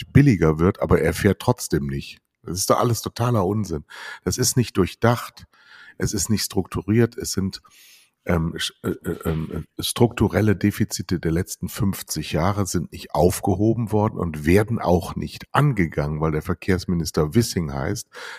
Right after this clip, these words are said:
der sagt, „Ich muss jetzt nur in Infrastruktur der Bahn investieren, aber wir brauchen ein komplett neues Denken.“ Und dieses neue Denken fehlt.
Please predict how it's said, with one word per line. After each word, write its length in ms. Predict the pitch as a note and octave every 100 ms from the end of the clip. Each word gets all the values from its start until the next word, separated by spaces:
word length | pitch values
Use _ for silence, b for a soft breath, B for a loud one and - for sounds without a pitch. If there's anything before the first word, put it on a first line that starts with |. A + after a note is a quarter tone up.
| -
der 120 | F2
sagt, 400 | D2+ C#2+ F#2+ - B B B -
„Ich 160 | -
muss 260 | F#2 A2 -
jetzt 200 | F2 -
nur 240 | F2+ B2+
in 120 | F#2 F2
Infrastruktur 760 | F2+ G2 - - G#2 - G#2
der 180 | G2 F2+
Bahn 420 | E2 A2 A#2 F#2
investieren, 680 | C#2 C#2+ D2 - - D#2 D2
aber 260 | B1+ D2 D2
wir 100 | D#2+
brauchen 440 | D2+ G2 G2 G2 B B B
ein 100 | F2
komplett 540 | - E2+ - G#2+ - -
neues 520 | E2+ E2+ F2 E2+ -
Denken.“ 540 | A#2 C3+ A#2+ - C2+ - _ _ _ _
Und 200 | F#2+ D#2+
dieses 240 | D#2+ D2
neue 260 | E2+ D#2+ D2+
Denken 400 | A2 A#2+ - D2
fehlt. 480 | - C2+ B1 -